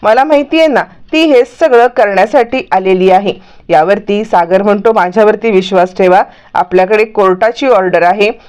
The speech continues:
आणि कोर्टाची ऑर्डर असल्यामुळे काहीही काळजी करू नका, ती ना का-, काही करू शकत नाहीये. तिला पण मी तिच्याच खातर तिला ठेवलं नाही, पण मी, अ,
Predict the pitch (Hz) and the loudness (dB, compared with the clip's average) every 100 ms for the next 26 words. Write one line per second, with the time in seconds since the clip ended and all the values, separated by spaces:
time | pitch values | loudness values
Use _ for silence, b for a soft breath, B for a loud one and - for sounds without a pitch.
0 | b - 190 220 214 208 190 233 247 277 | b -6 -6 -6 -2 -2 0 -2 -2 -6
1 | - 190 196 202 - 185 190 185 202 226 | -4 -2 0 -2 -4 -6 -2 -2 0 0
2 | 202 202 B - 233 240 233 247 233 285 | 0 -4 B -6 -4 -2 -2 -2 0 0
3 | 240 247 240 233 294 202 196 190 226 b | 0 -2 0 0 0 0 0 -2 -4 b
4 | b - 277 277 208 240 - 196 202 208 | b -6 -4 0 0 -2 -2 -4 0 -2
5 | 240 233 214 226 226 202 202 202 202 247 | -2 -2 0 0 0 0 -2 -2 -2 0
6 | 208 226 b b - 269 262 285 339 294 | 0 -2 b b -8 -2 0 0 0 -2
7 | 226 262 277 240 269 285 277 285 285 247 | -4 -4 -4 -2 -2 0 -2 -2 -4 -2
8 | 254 247 247 254 208 240 240 190 233 b | 0 0 0 0 2 2 0 -2 -10 b
9 | b - 247 254 214 196 233 b - | b -4 -2 0 -2 -2 -4 b -2